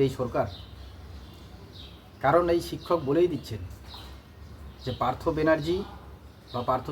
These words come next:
চট্টোপাধ্যায় এই শিক্ষকদের কোটি কোটি টাকা দুর্নীতি করে তিনি কিন্তু এখন জেলে, এবং যার ভুক্তভোগী হতে হচ্ছে এই শিক্ষকদের এবং যোগ্য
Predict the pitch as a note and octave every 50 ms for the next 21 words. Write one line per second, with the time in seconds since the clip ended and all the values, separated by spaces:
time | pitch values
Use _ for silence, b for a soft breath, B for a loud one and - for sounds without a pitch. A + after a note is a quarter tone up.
0 | C3+ - C#3 C3+ - D3 C3+ - C#3+ C3 C3 C#3+ C#3+ D3 D#3 E3 - - - -
1 | - - - - - - - - - - - - - - - - - - - C#3
2 | C#3+ E3 F3+ F3+ F#3 F#3+ - - - - - - D3+ - - - F3 E3+ D#3 D3+
3 | D3+ E3 E3 E3 - - - - - - - - - - - - - - - -
4 | A3 G3 G3 F#3 D#3+ E3 D#3+ D#3+ E3 C#3+ D3 D3+ D#3+ - - - - - - -
5 | - - - - - - - - - - - - - - - - - - - -
6 | - G#2+ C3+ C#3+ C#3 D3 D3+ D3 C3+ C#3 C3+ A2+ B2 A#2+ C3+ D3 D3 - - -
7 | - C#3+ C#3+ D3+ D3 C3+ D#3 D3 C#3 D3+ C#3 C3 C3 G#2+ D3+ C#3 A#2 A#2 C3+ B2+
8 | A#2 G#2 E2+ - - - - - - - - - - - - - - - - -
9 | - - - - - - - - - - - - - - - - - - - -
10 | - - - - - - - - - - - - - - - - B2 C#3+ D#3+ D#3+
11 | D3 C3 D#3+ E3 E3+ C#3+ A2+ A#2+ - - - F#3 F3 F3+ F#3 F#3 F3 D#3 D3+ D#3
12 | E3+ E3 D#3 D#3 - - G3 G#3 F3+ D3 D3+ E3 G3 - - - - - - -
13 | - B2+ - - - C#3 B2+ A#2 G2+ F2+ E2+ - - - - - - - - -
14 | - - - B2+ D3+ G3 F#3+ D#3+ C3 C#3 D#3 D#3 D#3+